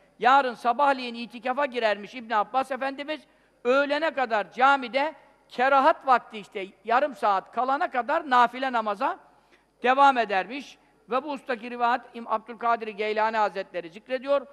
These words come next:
Bu namazın da tarifleri seksen altıncı sayfada zikrediyor. Rabbim Tebareke ve Teala amele muvaffak eyleye. Amin. Sübhane Rabbiyel Aliyil Alel ve Elhamdülillahi Rabbil Alemin. Sallallahu ala seyyidina Muhammedin ve ala alihi ve sahbihi ecma'in.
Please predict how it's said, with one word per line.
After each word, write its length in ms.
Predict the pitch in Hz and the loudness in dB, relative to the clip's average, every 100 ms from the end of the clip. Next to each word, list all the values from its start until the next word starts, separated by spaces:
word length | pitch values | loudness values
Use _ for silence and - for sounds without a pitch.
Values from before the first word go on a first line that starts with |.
| _ _ 190 | _ _ -12
Bu 180 | 285 | -6
namazın 500 | 302 254 240 214 247 | -2 0 0 -2 -6
da 100 | 214 | -6
tarifleri 920 | 190 240 254 233 196 208 196 233 254 - _ _ _ _ | -2 2 2 2 -4 -6 -4 -4 -6 -14 _ _ _ _
seksen 400 | - 240 - 254 | -6 -6 -2 0
altıncı 440 | 226 214 220 214 240 | 0 0 -6 -12 -8
sayfada 480 | 220 202 196 214 | -6 -6 -8 -8
zikrediyor. 600 | 214 214 196 180 208 226 190 _ _ - | -8 -12 -14 -12 -10 -10 -12 _ _ -2
Rabbim 300 | 220 208 247 | -2 -2 -8
Tebareke 580 | 240 220 220 214 208 202 | -4 0 2 0 -2 -6
ve 60 | |
Teala 420 | 196 196 185 226 208 | -4 -4 -2 -2 0
amele 340 | 202 185 220 | 0 2 0
muvaffak 460 | 220 190 175 202 190 | 2 -2 0 -4 -2
eyleye. 360 | 185 180 220 - _ - | -2 -2 -4 -6 _ 2
Amin. 360 | 220 254 247 185 - - _ _ | 6 8 6 -6 -10 -20 _ _
Sübhane 400 | - 214 262 254 | -12 2 2 4
Rabbiyel 320 | 240 214 226 220 | 0 0 0 2
Aliyil 280 | 220 214 | 2 2
Alel 240 | 214 208 202 | 0 0 -2
ve 200 | 196 190 | -2 -4
Elhamdülillahi 480 | 190 220 208 190 190 | -10 -10 -6 -4 -4
Rabbil 240 | 185 185 | -4 -6
Alemin. 240 | 180 180 | -6 -8
Sallallahu 460 | 170 226 220 202 196 | -14 -10 -6 -2 -2
ala 240 | 190 190 | -2 -4
seyyidina 320 | 180 196 190 180 | -6 -10 -8 -8
Muhammedin 420 | 165 190 185 185 | -8 -12 -12 -8
ve 40 | |
ala 240 | 180 180 180 | -6 -2 -4
alihi 160 | 175 | -4
ve 60 | 165 | -10
sahbihi 300 | 185 170 196 | -12 -8 -8
ecma'in. 480 | 214 240 247 254 | -4 4 4 4